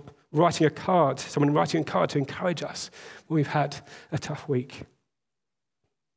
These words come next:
Community is about one anothering. Thirdly, community is about unity. And we've already spent time looking at Paul's example of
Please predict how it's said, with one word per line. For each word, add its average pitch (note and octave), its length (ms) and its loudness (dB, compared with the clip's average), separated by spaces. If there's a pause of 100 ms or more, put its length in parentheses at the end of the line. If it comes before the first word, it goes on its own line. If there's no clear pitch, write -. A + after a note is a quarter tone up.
(260)
Community D#3 340 2
is C3+ 40 -2
about C3 220 -2
one C3+ 300 -4
anothering. C3+ 540 -6 (1800)
Thirdly, E3 680 4 (680)
community E3+ 340 4
is D3 100 4
about D3+ 240 4
unity. D#3 480 2 (840)
And D3+ 140 6
we've D3+ 140 4
already F3+ 200 6
spent D3+ 360 2
time C#3+ 240 2
looking D#3 260 2
at C#3 140 0
Paul's D#3 220 0
example C#3 500 2
of C3+ 180 0